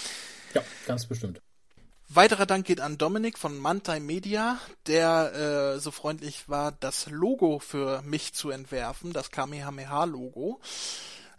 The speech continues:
Speaker 2: Äh, vielen Dank dafür. Und ein letzter Dank geht an den DeviantArt-User,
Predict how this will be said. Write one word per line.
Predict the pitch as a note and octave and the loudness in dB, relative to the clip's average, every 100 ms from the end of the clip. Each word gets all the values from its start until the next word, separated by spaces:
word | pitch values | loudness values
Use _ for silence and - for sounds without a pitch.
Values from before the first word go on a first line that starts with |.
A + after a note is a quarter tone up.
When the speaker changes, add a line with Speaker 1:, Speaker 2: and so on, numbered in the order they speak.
| _ - | _ 2
Speaker 2:
Äh, | D#3+ D3+ | 4 4
vielen | - F3+ E3+ | 2 2 2
Dank | D#3 D#3+ | 0 2
dafür. | C#3+ D#3+ - - A3+ A#3+ A#3 - - | 0 0 -4 -6 -2 -2 -4 -8 0
Und | - A#3+ C#4+ - - - | 8 8 8 -4 -6 -4
ein | D#3 | 2
letzter | G3 G3+ F#3 | 2 2 -2
Dank | F#3 F#3+ | -2 -2
geht | E3 E3+ - | 0 0 -2
an | D3+ D3 | -6 -4
den | D3 D3 | -6 -4
DeviantArt-User, | D#3 D3 D3 E3+ B3 - - G#3 G#3+ F3 G3 G#3 F#3+ G#3+ B3+ | -2 0 0 0 0 -2 2 2 2 -6 -6 -4 0 0 0